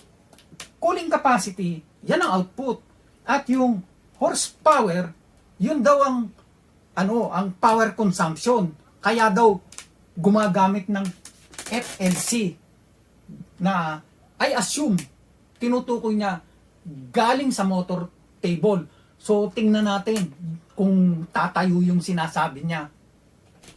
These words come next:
So, sundan natin yung logic ni Ricardo. Gamitin natin na ang input ay horsepower at saka F L C. So, alin ba talaga,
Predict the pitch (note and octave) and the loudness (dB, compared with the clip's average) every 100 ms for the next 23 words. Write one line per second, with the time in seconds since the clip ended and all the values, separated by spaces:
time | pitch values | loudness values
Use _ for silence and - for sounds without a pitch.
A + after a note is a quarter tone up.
0 | - - - - - C#4+ C4 B3+ - B3 | -20 -20 -20 -4 2 2 2 0 2 4
1 | F#3+ B3+ A#3+ A#3+ B3+ A#3+ B3 A#3+ A3+ F#3 | 4 4 4 4 4 4 4 4 2 2
2 | G3+ G3+ D3 A#3 - G#3+ A3+ A3 G#3 G3+ | 2 2 0 -4 -2 -2 0 -2 -2 -4
3 | G3+ G3+ F#3+ A3 G3+ E3+ C#3 G3+ G#3 - | -8 -8 -8 -2 -2 -2 0 2 2 -2
4 | - _ _ _ _ _ _ _ - F#3 | -16 _ _ _ _ _ _ _ -6 0
5 | A#3 A#3+ B3+ A#3+ G#3+ B3+ A#3+ G#3 G#3 G3 | 2 0 0 0 0 0 0 0 -2 -4
6 | G#3+ G#3+ G3+ F#3 A#3 - F#3+ F#3 F3 D#3 | -4 -2 -2 -2 -4 -4 0 0 0 -2
7 | D3 _ _ _ - D#3+ E3+ - - A#3+ | -10 _ _ _ -12 -10 -10 -6 2 4
8 | A#3 G3 G#3+ F#3 - _ _ _ F3 F3 | 4 2 0 -2 -12 _ _ _ -10 -8
9 | - F3 F#3 E3+ E3 D#3+ - _ _ _ | -6 -2 0 0 -2 -6 -14 _ _ _
10 | - F#3+ F#3 _ G3 F#3+ F3+ D#3 _ _ | -8 -6 -6 _ -6 -4 -4 -8 _ _
11 | - - A#3 F#3+ - _ _ _ _ - | -8 -2 -2 -2 -8 _ _ _ _ -14
12 | - F#3 F3+ F3 E3+ D#3 - _ _ _ | -6 -4 -2 -2 -4 -6 -12 _ _ _
13 | _ - D#3+ G#3+ A#3 A#3 F3+ G#3 G#3+ F3 | _ -8 -2 -2 -2 -2 -2 0 0 0
14 | D#3 D3 | -4 -8